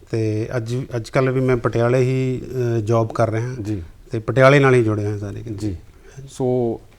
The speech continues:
Speaker 2: ਸ਼ਾਹੀ ਸ਼ਹਿਰ ਪਟਿਆਲਾ ਦੇ ਨਾਲ ਤੁਸੀਂ ਤਾਲੁਕ ਰੱਖਦੇ ਹੋ।
Speaker 1: ਹਾਂਜੀ।
Speaker 2: ਤੇ ਕ੍ਰਿਕਟ ਦੇ ਨਾਲ ਤੁਹਾਡਾ ਨਾਤਾ ਕਿਵੇਂ ਜੁੜਿਆ, ਕਦੋਂ ਜੁੜਿਆ?
Speaker 1: ਦੇਖੋ, ਮੈਂ ਇੱਕ, ਅ, ਖੇਤੀਬਾੜੀ ਕਰਨ ਵਾਲੇ ਜ਼ਿਮੀਂਦਾਰਾਂ ਫੈਮਿਲੀ ਨੂੰ ਬਿਲੋਂਗ ਕਰਦਾ ਸੀ, ਪਲੱਸ
Speaker 2: ਅੱਛਾ।
Speaker 1: ਟਰਾਂਸਪੋਰਟ ਦਾ ਬਿਜ਼ਨਸ ਸੀ ਆ।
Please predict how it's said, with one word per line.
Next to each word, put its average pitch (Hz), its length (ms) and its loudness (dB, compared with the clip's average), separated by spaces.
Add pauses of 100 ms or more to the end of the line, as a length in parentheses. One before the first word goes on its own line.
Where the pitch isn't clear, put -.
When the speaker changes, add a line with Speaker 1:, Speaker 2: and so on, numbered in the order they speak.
(100)
Speaker 2:
ਸ਼ਾਹੀ 139 480 4
ਸ਼ਹਿਰ 131 300 2
ਪਟਿਆਲਾ 120 480 2
ਦੇ 135 100 0
ਨਾਲ 123 220 0
ਤੁਸੀਂ 110 240 -8
ਤਾਲੁਕ 104 320 -4
ਰੱਖਦੇ 101 340 -4
ਹੋ। 127 120 -4 (160)
Speaker 1:
ਹਾਂਜੀ। - 280 -8 (240)
Speaker 2:
ਤੇ 156 460 4
ਕ੍ਰਿਕਟ 196 320 2
ਦੇ 220 140 6
ਨਾਲ 196 240 6
ਤੁਹਾਡਾ 143 580 4
ਨਾਤਾ 123 760 2 (300)
ਕਿਵੇਂ 135 300 4
ਜੁੜਿਆ, 110 360 2
ਕਦੋਂ 123 360 0
ਜੁੜਿਆ? 90 240 -6 (800)
Speaker 1:
ਦੇਖੋ, 175 220 2
ਮੈਂ 170 320 2
ਇੱਕ, 185 260 0
ਅ, 190 840 2
ਖੇਤੀਬਾੜੀ 147 540 2
ਕਰਨ 135 200 2
ਵਾਲੇ 135 200 4
ਜ਼ਿਮੀਂਦਾਰਾਂ 127 480 2
ਫੈਮਿਲੀ 120 340 2
ਨੂੰ 123 140 2
ਬਿਲੋਂਗ 110 260 2
ਕਰਦਾ 110 300 -2
ਸੀ, 127 180 -2
ਪਲੱਸ 117 280 -4
Speaker 2:
ਅੱਛਾ। - 140 -8
Speaker 1:
ਟਰਾਂਸਪੋਰਟ 123 460 2
ਦਾ 120 120 2
ਬਿਜ਼ਨਸ 113 380 0
ਸੀ 117 200 -2
ਆ। 123 100 -8